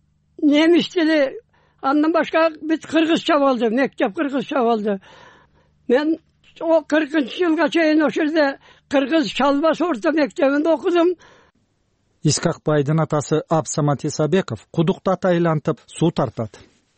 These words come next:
Speaker 1: Мен атам кудукту айлант, ат менен, бир ат менен айлантып, улам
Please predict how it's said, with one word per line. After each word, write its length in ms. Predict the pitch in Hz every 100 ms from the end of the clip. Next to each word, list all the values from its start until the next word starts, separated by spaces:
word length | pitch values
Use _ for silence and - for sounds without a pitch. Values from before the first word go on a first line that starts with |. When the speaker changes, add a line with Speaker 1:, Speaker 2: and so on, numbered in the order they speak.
| _ _ _ _ -
Speaker 1:
Мен 400 | 196 202 262 285
атам 520 | 277 208 262 285 285 - _ _ _ _
кудукту 500 | 226 254 294 175 330 277 254 247 - 403 480 _ _ _ _ _
айлант, 500 | - 269 269 285 269
ат 280 | 311 240 -
менен, 300 | 294 285 277
бир 120 | 247 269
ат 260 | 277 -
менен 340 | 285 294 285 277
айлантып, 680 | 277 269 277 262 359 339 _ _ _ _ -
улам 320 | 254 269 277